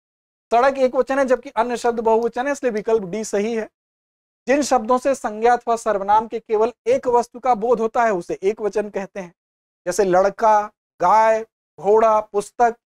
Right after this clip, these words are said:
इत्यादि क्या है? एक वचन है। इसी में जब बहुवचन होगा तो घोड़े हो जाएगा, पुस्तकें हो जाएगा।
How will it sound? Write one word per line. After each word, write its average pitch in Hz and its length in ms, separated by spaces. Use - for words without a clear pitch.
इत्यादि 214 380
क्या 240 180
है? - 160
एक 190 160
वचन 214 280
है। 247 100
इसी 220 260
में 180 100
जब 151 160
बहुवचन 214 460
होगा 214 300
तो 139 60
घोड़े 208 380
हो 214 180
जाएगा, 196 400
पुस्तकें 185 540
हो 202 220
जाएगा। 170 500